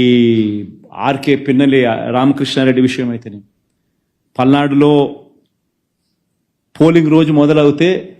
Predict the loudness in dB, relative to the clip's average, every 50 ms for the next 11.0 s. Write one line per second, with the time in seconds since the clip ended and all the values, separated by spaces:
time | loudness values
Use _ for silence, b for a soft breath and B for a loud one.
0 | _ _ _ _ _ _ _ _ _ _ _ _ _ _ _ _ _ _ _ _
1 | _ _ _ _ _ _ _ _ _ _ -4 -2 -2 0 2 2 4 4 4 4
2 | 4 2 2 2 2 2 0 0 -4 -6 -8 -10 -14 -20 _ _ _ _ _ _
3 | _ _ _ _ _ _ _ _ _ _ _ _ _ _ _ _ _ _ _ _
4 | _ _ _ _ _ _ _ _ _ -4 0 0 2 2 2 0 0 0 0 0
5 | 2 2 2 2 0 0 -2 -8 -16 -20 -20 -20 _ _ _ -8 -6 -4 -2 -2
6 | -2 -2 -2 -4 -4 -4 -4 -4 -4 -4 -4 -2 -2 -2 -2 -4 -6 -10 -16 -20
7 | -20 _ _ _ _ _ _ _ _ _ _ _ _ _ _ _ _ _ _ _
8 | _ _ _ _ _ _ _ _ _ _ _ _ _ _ _ _ _ _ _ -6
9 | -2 2 4 4 4 4 2 0 0 0 -2 -2 0 0 0 0 0 -2 -2 -2
10 | -4 -4 -2 -2 -4 -4 -4 -6 -6 -4 -4 -4 -4 -4 -4 -6 -6 -6 -8 -14